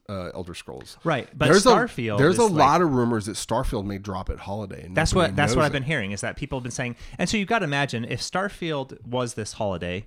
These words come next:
Speaker 2: yeah, there's probably, you know, contracts in place that said, "Yeah, this is coming to PlayStation already." So, like, we're not gonna, like, break up that contract. And, you know, there may be legal, you know, implications, or not implications, but I'm thinking legal, um,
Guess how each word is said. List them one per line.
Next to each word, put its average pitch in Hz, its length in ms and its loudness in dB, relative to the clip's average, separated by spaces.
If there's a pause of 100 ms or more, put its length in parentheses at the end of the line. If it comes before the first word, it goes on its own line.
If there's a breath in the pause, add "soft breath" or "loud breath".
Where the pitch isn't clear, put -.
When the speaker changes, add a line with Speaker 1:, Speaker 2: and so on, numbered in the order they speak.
Speaker 2:
yeah, 165 160 -2
there's 147 180 -2
probably, 139 460 -6 (400 soft breath)
you 123 80 -4
know, 107 100 -2
contracts 117 460 -4
in 120 80 -6
place 113 220 -6
that 107 140 -8
said, 98 140 -6
"Yeah, 113 160 -2
this 107 160 -8
is 107 100 -6
coming 107 340 -6
to 98 120 -8
PlayStation 131 560 -8
already." 113 300 -4
So, 107 160 -6
like, 98 200 -6
we're 120 120 -4
not 143 180 -2
gonna, 127 180 -4
like, 104 280 -4 (360 loud breath)
break 123 280 2
up 127 100 -2
that 110 160 -4
contract. 127 460 -4 (460 soft breath)
And, 139 340 0 (260)
you 170 80 -2
know, 156 80 0
there 165 140 4
may 190 180 2
be 160 460 -2
legal, 143 480 -2 (640)
you 147 100 -2
know, 135 220 -4
implications, 147 640 -4
or 117 80 -6
not 107 160 -6
implications, 104 500 -12
but 107 100 -8
I'm 101 60 -8
thinking 101 240 -10
legal, 131 500 -4
um, 107 420 -6